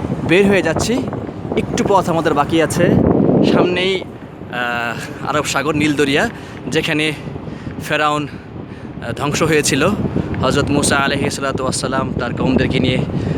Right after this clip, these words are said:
আল্লাহ পাকের কুদরতে পার হয়ে গিয়েছিল। সেই নীল নদ আমরা সামনে পা-, দেখতে পাচ্ছি। আর এই নীল নদের কোল ঘেঁষেই সুদূর সু-,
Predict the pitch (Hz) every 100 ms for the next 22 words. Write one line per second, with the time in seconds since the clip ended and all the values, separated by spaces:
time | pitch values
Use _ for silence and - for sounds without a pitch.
0 | - 131 131 135 135 - - 160 147 151
1 | 143 139 135 131 127 135 196 214 165 147
2 | 135 - - 139 156 156 185 - - -
3 | - 135 131 135 131 123 120 127 135 131
4 | 127 - - - - - - - - -
5 | 117 127 151 151 202 214 202 208 220 226
6 | 160 180 - 190 196 185 - 170 175 165
7 | -